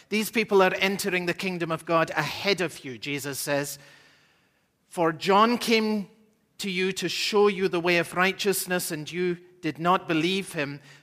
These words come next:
but the tax collectors and the prostitutes did. And even after you saw this, you did not repent and believe him."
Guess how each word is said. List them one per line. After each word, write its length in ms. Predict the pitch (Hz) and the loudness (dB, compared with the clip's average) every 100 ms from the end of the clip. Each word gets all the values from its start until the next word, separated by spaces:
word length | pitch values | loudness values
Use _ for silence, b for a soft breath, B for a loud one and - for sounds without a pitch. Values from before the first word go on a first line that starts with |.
| B | B
but 160 | 147 | -6
the 80 | 151 | -6
tax 460 | - - 214 208 - | -6 0 0 0 -4
collectors 580 | 175 151 151 170 147 151 | 0 0 0 -6 -6 -8
and 120 | 147 | -10
the 60 | |
prostitutes 760 | - 170 160 - 139 147 139 123 | -8 -4 -4 -6 -10 -10 -10 -8
did. 400 | 165 170 147 - B B B | 0 2 0 -4 B B B
And 240 | 143 - - | -6 -6 -8
even 500 | 202 233 - 220 220 - | -4 -2 0 -2 0 4
after 560 | 185 180 - 190 180 | 4 4 -2 -2 -2
you 300 | 175 165 175 | -2 -6 -6
saw 440 | - - - 185 170 | -6 -10 -4 -2 0
this, 560 | 127 123 123 - - - | -2 -4 -4 -10 -12 -16
you 360 | 135 165 190 185 | -12 -6 -4 -2
did 260 | 170 170 | -2 -2
not 280 | 160 156 160 | -2 -2 -2
repent 1000 | 147 - - - 185 127 123 - - - _ _ _ _ _ _ _ _ _ _ 139 | -12 -12 -16 -6 -6 -6 -12 -10 -10 -10 _ _ _ _ _ _ _ _ _ _ -6
and 280 | 139 131 | -4 -4
believe 500 | 151 139 147 156 151 | -4 -2 0 -2 -4
him." 220 | 139 95 | -12 -14